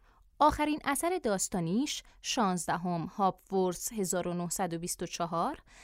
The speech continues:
در سال هزار و نهصد و شصت و پنج در مجله نیویورکر، خانه ادبی دیرینش، به چاپ رسید. همه این داستان‌ها راجع به افراد خانواده خیالی گلس هستن.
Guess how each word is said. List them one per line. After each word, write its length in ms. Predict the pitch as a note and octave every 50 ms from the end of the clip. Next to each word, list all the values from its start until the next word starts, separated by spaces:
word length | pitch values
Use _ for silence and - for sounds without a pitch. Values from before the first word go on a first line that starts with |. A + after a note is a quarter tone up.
| - - - -
در 180 | C4 C#4 C#4+
سال 260 | C#4 - - E4 E4
هزار 420 | F4 E4 D4 C4 G#3 - C4+ D4+ D#4+
و 80 | D4+
نهصد 380 | C#4 A#3+ G3+ F#3+ - G3+ F#3+ F#3
و 40 | F#3+
شصت 340 | F#3 - G#3 F3+ - - D#3+
و 40 |
پنج 500 | D3 - - F3 G3 A#3+ D4 D4+ - - - - - - - -
در 160 | F3+ F#3+ F#3+
مجله 640 | F#3 F#3+ F#3+ F#3+ - G3 F3+ F3+ F3 G3+ G3 G#3+ G#3
نیویورکر، 880 | G3+ G3+ G3+ G3 F#3 E3+ D#3 D#3 D#3+ - G3 - - G#3 A3 B3 C4 C4+ - - - - - -
خانه 460 | - - - C4+ C4+ C#4 C#4+ D#4+ D#4+ - F4 E4+ - -
ادبی 560 | A#3 A3 G3 G#3+ G3+ F#3+ F#3+ A#3+ - F4 E4
دیرینش، 800 | - A3 G3+ F#3+ E3 D#3+ D#3+ D#3+ D#3+ E3+ A#3+ C#4+ D4 - - - -
به 80 | - G3+
چاپ 320 | G3 - - - G#3 F3+ - - -
رسید. 420 | - - - - - - - - - - _ - - - - - - - - - - - - -
همه 220 | - F4 F4+ F4+ F#4+
این 260 | F4+ F4 E4+ D4+ B3+
داستان‌ها 760 | A3 G3 F3+ F3+ - F#3+ E3+ E3 D#3 F#3+ G#3+ A3 A3+ A#3 A#3 - - - - -
راجع 260 | C#4 D4+ D#4+ C#4 E4
به 200 | D#4+ E4 D4 B3
افراد 320 | G#3+ G3+ - G#3+ G3+ G3 G#3+
خانواده 560 | G3+ - A3 F#3+ F3 D#3 D#3 D#3 E3+ F3 G#3
خیالی 540 | G#3 - - G3+ F3+ D#3 F#3 F#3 G3+ C#4 C4+
گلس 400 | A3 A3 G#3 A3+ G#3 F#3 - - -
هستن. 340 | - - - - D3+ D3+